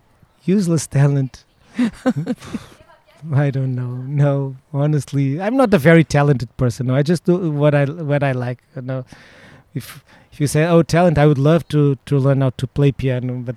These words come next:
Speaker 2: it's terrible. I don't, I
Speaker 1: No, but
Speaker 2: know.
Speaker 1: I wanna know useless
Speaker 2: Mm.
Speaker 1: talent. Maybe
Speaker 2: No.
Speaker 1: you're a very good, uh, uh, dancer or something. <laughs>
Speaker 2: No, not even that. No, nothing, nothing. No, I have no, no clue about that.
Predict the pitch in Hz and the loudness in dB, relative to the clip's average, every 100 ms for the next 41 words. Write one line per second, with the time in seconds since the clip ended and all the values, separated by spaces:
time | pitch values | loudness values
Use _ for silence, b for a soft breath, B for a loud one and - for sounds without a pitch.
0 | - 143 117 - - 143 139 120 123 123 | -10 -12 -12 -12 -6 -4 -4 -4 -6 -8
1 | 139 139 123 139 143 143 220 208 185 185 | -6 -6 -6 -6 -4 -2 -2 -2 -2 -4
2 | 170 170 170 240 - 180 147 170 156 160 | -6 -10 -10 -12 -10 -6 -4 -4 -6 -6
3 | 170 170 208 175 170 170 175 - 180 160 | -6 -4 -2 0 2 2 -2 -6 -6 -4
4 | 156 156 - 165 151 151 151 160 180 _ | -6 -8 -6 -6 -4 -4 -4 -6 -10 _
5 | _ _ - _ _ _ _ _ _ _ | _ _ -20 _ _ _ _ _ _ _
6 | - 190 165 147 190 208 - 160 160 160 | -6 -6 -4 -4 -4 -4 -8 -10 -8 -10
7 | 160 226 - - - 240 254 226 220 190 | -4 -4 -4 -10 -14 -6 -4 0 6 8
8 | 202 202 180 175 165 165 165 165 156 156 | 8 6 4 6 8 8 8 4 4 2
9 | 165 165 156 151 190 175 147 147 165 151 | -2 -6 -4 -2 -2 -4 -6 -6 -6 -8
10 | 165 151 151 147 - - 143 143 143 139 | -4 -4 -4 -6 -10 -6 -4 -2 -2 -2
11 | 131 135 147 147 - 131 127 127 123 120 | -4 -2 0 0 -2 -4 -2 -4 -6 -8